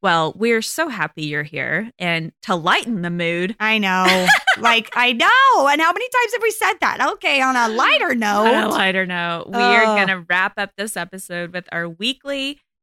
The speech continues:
Speaker 1: hit and miss.
Speaker 2: Yeah, on a lighter note here, my hit, and I, not to rub it in, man, I probably should have changed this, but, um, we just have had really dreamy days here,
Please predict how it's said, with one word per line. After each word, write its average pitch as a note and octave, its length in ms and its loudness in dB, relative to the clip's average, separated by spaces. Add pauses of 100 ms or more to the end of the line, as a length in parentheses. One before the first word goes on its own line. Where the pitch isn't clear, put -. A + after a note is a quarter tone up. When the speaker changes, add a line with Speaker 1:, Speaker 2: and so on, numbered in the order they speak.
Speaker 1:
hit A#3 340 -4
and F3+ 380 -2
miss. D#3 260 -4
Speaker 2:
Yeah, B3+ 300 0
on C4+ 100 0
a C4+ 80 0
lighter C4 320 -2
note A3+ 220 0
here, F3 460 -2
my G3+ 280 0
hit, E3+ 520 -4
and F#3 120 -4
I, E3+ 60 -4
not G3 480 0
to - 100 -8
rub F#3+ 240 -4
it - 120 -14
in, D3+ 340 -12
man, F#3+ 440 2 (300)
I G#3 80 0
probably C4 300 0
should B3 160 -2
have A3 160 -6
changed F#3 340 -4
this, D3 280 -10 (340)
but, G#3+ 280 0
um, G3 420 0 (1000)
we D#4+ 100 2
just G#4 200 -4
have F#4+ 100 -4
had D4+ 340 -2
really C#4 240 -2
dreamy C#4 300 -2
days B3+ 340 0
here, C#4 400 0